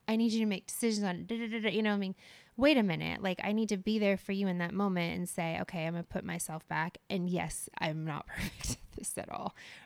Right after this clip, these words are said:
right? 'Cause we have a tendency, and sometimes we, we trample each other, even when we don't mean to, but, or even when we do mean to, unfortunately.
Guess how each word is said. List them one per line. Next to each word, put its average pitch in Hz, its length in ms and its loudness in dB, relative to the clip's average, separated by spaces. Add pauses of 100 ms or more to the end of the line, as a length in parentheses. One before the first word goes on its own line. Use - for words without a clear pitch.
right? 190 220 4
'Cause 185 280 -4 (280)
we 214 80 0
have 190 80 2
a 180 40 -4
tendency, 180 440 -2
and 160 120 -6
sometimes 165 340 -6
we, 156 140 -10 (420)
we 175 80 -10
trample 277 380 0
each 151 100 -4
other, 135 300 -6
even 202 220 0
when 202 80 2
we 202 40 2
don't 196 220 0
mean 220 140 2
to, 175 180 -2
but, 160 180 -6
or 175 160 4
even 170 260 0
when 165 120 0
we 190 100 6
do 240 160 6
mean 165 220 0
to, 165 160 0
unfortunately. 156 800 -4